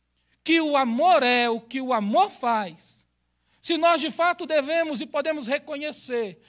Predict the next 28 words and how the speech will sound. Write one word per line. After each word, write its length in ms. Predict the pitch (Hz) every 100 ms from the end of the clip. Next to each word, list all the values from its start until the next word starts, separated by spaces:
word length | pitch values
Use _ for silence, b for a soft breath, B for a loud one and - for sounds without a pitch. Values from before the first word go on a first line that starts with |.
| b
que 100 | -
o 60 | 311
cristianismo 800 | 262 320 - 302 320 330 285 294
é, 180 | 294 294
dentre 460 | 220 320 - -
outras 520 | 302 320 240 302 302 -
coisas, 680 | 294 302 254 190 180 - - B
o 100 | 294
exercício 840 | 311 294 285 269 - - 359 - 294
da 120 | 277
arte 380 | 302 370 339 302
de 140 | 302
fazer 460 | 294 262 202 339 -
questão, 800 | 339 - - 277 262 226 170 - _ B B
e 120 | 311
se 160 | 330 370
nós, 360 | 302 320 359 294
então, 440 | 320 - 320 320
ao 140 | 311
sermos 540 | 302 - 359 349 330 311
chamados 840 | - 311 262 254 381 381 349 311
pelo 240 | - 320 330
Senhor 420 | - 311 320 311
nessa 280 | 311 - 330
manhã, 440 | 294 254 277 262 - B
amarmos 720 | 320 320 277 349 339 320 311
de 120 | 214
fato 800 | 294 - - 330 403 - - 359